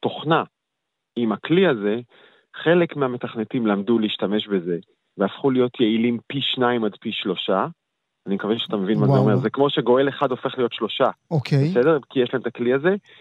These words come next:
Speaker 1: ואחרים לא. והיום הצוות הזה, שהיה עשרים איש, היום הוא ארבעה עשר, והם מספיקים יותר.
Speaker 2: אוקיי, וכל זה מהבינה, באמצעות
Speaker 1: וכל זה
Speaker 2: הבינה.
Speaker 1: מהבינה. בוא נבין את זה שנייה. ארבעה עשר אנשים מספיקים יותר מעשרים אנשים מלפני שנה,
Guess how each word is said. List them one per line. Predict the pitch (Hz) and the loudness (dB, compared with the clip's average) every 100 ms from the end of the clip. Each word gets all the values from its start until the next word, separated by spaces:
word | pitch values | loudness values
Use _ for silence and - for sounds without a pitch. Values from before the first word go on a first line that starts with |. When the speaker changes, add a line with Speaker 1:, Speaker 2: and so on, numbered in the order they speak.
| - - - - | -20 -20 -20 -8
Speaker 1:
ואחרים | 190 117 110 135 131 143 127 | 0 0 0 -6 -4 -2 2
לא. | 113 95 85 _ _ | 2 2 -2 _ _
והיום | 95 110 110 131 | -2 2 4 4
הצוות | 131 - 135 139 | 2 2 2 2
הזה, | 120 113 110 - - | 0 2 0 0 -6
שהיה | 107 98 113 | -2 2 2
עשרים | 113 - 139 143 | 2 -2 -4 -2
איש, | 180 151 | -2 0
היום | 117 120 | 0 2
הוא | 104 | 0
ארבעה | 87 73 78 | 0 -2 -2
עשר, | 85 - 78 73 _ | -6 -12 -14 -14 _
והם | 101 95 | -2 -2
מספיקים | - 104 - 90 | -4 -12 -6 -6
יותר. | 85 - 73 - _ _ _ _ _ - | -6 -8 -10 -12 _ _ _ _ _ -4
Speaker 2:
אוקיי, | 131 - 143 113 131 | 0 2 2 0 -2
וכל | 139 131 185 180 | -2 2 2 2
זה | 190 | 2
מהבינה, | 190 165 143 160 135 113 _ _ _ _ _ | 2 0 2 4 2 2 _ _ _ _ _
באמצעות | 156 160 202 113 135 | 2 2 4 4 6
Speaker 1:
וכל | 131 | 6
זה | 135 | 4
Speaker 2:
הבינה. | 147 123 | 4 2
Speaker 1:
מהבינה. | 120 113 _ _ _ _ | 0 -4 _ _ _ _
בוא | 131 135 | 2 2
נבין | 135 135 | 4 2
את | 117 | 0
זה | 110 | -2
שנייה. | - 95 82 _ - | -2 -2 -2 _ -6
ארבעה | 98 101 123 | 0 2 2
עשר | 127 123 | 0 -2
אנשים | 110 104 | -4 -4
מספיקים | 113 - 113 120 | -6 -6 -6 -2
יותר | 113 - 117 | 0 2 0
מעשרים | 107 98 107 101 | 0 -2 -4 -4
אנשים | 101 95 113 | -4 -4 -4
מלפני | 113 87 98 95 | -2 -4 -8 -10
שנה, | - 98 | -8 -4